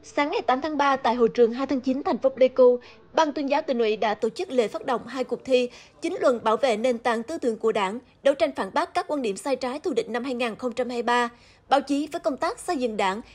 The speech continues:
xây dựng hệ thống chính trị tỉnh Gia Lai năm hai nghìn không trăm hai mươi ba. Cuộc thi được phát động bằng hình thức trực tiếp kết hợp trực tuyến, kết nối từ điểm cầu hội trường hai tháng chín đến mười sáu điểm cầu cấp huyện với gần một ngàn năm trăm đại biểu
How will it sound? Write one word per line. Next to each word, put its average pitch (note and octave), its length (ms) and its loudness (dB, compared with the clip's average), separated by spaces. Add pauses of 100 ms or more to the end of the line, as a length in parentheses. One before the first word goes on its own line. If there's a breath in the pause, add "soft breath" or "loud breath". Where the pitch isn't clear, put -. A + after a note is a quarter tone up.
(100)
xây F4 200 4
dựng B3 180 2
hệ G#3 140 -6
thống B3 180 -4
chính - 160 -8
trị C4 120 0
tỉnh A3 180 2
Gia B3+ 160 0
Lai B3 220 4
năm A#3 140 -2
hai C4 120 -6
nghìn A#3 280 -2
không A#3+ 220 -2
trăm A#3 180 -2
hai A#3 120 -2
mươi G#3 40 -10
ba. A#3 280 4 (380 loud breath)
Cuộc C#4 160 -2
thi C#4+ 200 2
được B3+ 160 0
phát F4+ 140 0
động A3+ 220 2
bằng A#3 160 4
hình A#3 120 -4
thức F#4+ 240 -2
trực - 200 -2
tiếp F#4 160 0 (120)
kết E4+ 220 -2
hợp C#4+ 280 -2
trực B3 200 2
tuyến, B3+ 240 4 (320 loud breath)
kết E4+ 160 -2
nối C4+ 240 4
từ C4 260 0
điểm G#3+ 220 -2
cầu C4+ 200 0
hội A#3 220 2
trường A3+ 280 0
hai B3+ 120 -4
tháng B3+ 140 -4
chín C4 260 -4 (340 loud breath)
đến C4+ 260 4
mười D4 140 0
sáu C4 260 -2
điểm B3+ 160 -4
cầu B3+ 200 2
cấp E4+ 220 -4
huyện G#3+ 340 0
với C4+ 120 -2
gần C#4 200 0
một A#3 180 4
ngàn A3+ 240 -4
năm B3+ 200 -4
trăm B3 320 -4
đại G#3+ 180 2
biểu F#3+ 320 -2